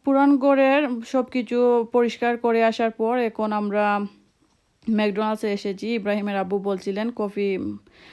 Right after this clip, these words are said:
খাবেন, এজন্য। তো কফিটা নিয়ে আমরা আমাদের বাসায় চলে যাব। এখন আমরা আমাদের বাসায় চলে যাচ্ছি। এই যে সিসাইডের পাশ দিয়ে যাচ্ছি।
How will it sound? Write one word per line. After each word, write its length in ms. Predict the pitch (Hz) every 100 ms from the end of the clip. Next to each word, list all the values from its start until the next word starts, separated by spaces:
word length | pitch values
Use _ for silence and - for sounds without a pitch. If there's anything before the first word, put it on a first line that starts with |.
| -
খাবেন, 380 | - 214 196 214
এজন্য। 500 | 208 185 196 196 262 - _ _ _ _ _
তো 120 | - 233
কফিটা 680 | 247 233 254 254 247 240 233 240 247
নিয়ে 300 | 233 214 247
আমরা 420 | 226 208 202 202
আমাদের 360 | 190 185 202
বাসায় 300 | 185 196 202
চলে 260 | 196 190 190
যাব। 420 | 190 180 196 254 277 _ _ _ _ _ _ _
এখন 340 | 240 226 240 247
আমরা 320 | 240 240 240
আমাদের 260 | 233 226 226
বাসায় 280 | 226 240
চলে 280 | 226 220 214
যাচ্ছি। 460 | 208 208 - 247 254
এই 200 | 214 208
যে 240 | 185 220 247 -
সিসাইডের 500 | - 247 220 226 214
পাশ 280 | 214 214 208
দিয়ে 180 | 202 208
যাচ্ছি। 480 | 202 190 - 226